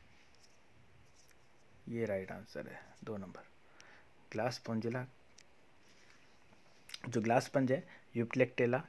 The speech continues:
किस क्लास से संबंधित है? तो हेक्टेक-, हेक्सेक्टिनेलिडा।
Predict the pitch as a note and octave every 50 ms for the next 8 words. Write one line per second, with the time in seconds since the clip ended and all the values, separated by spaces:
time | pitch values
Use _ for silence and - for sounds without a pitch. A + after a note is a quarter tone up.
0 | - - - - D3 - - - - - A#2+ A#2 B2 A#2+ - - - B2+ - B2
1 | A2+ G#2+ G#2 G2+ G2+ F#2+ - - - - - - C3 C3+ G3+ - - - - -
2 | - - - - - - C3 - - B2+ B2 B2 - - - - - - - -
3 | - - - A#2 - - - A#2+ A2+ - - - D#3+ A3 - - - - - -
4 | - A2+ A2 G#2 G2 G2 - - - - -